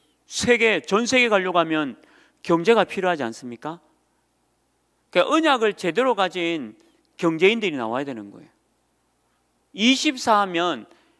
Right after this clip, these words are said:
미리 보기 하나님 주십니다. 말씀 통해서. 돈이 아니에요.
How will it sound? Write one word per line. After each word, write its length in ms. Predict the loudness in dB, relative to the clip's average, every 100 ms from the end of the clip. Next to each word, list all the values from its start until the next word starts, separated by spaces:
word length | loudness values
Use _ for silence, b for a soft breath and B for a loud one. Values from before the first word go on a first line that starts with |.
| _ -14
미리 440 | -2 0 2 0
보기 500 | 0 -2 -2 -6 -6
하나님 340 | -6 -6 -6
주십니다. 560 | -8 -12 -12 -16 -20 _ _
말씀 400 | -2 0 0 -4
통해서. 440 | -12 -12 -12 -14 -20 _ _ _ _ _ _ _ _ _ _ _ _ _ _ 2
돈이 380 | 6 8 8 4
아니에요. 560 | 4 0 -2 -4 -10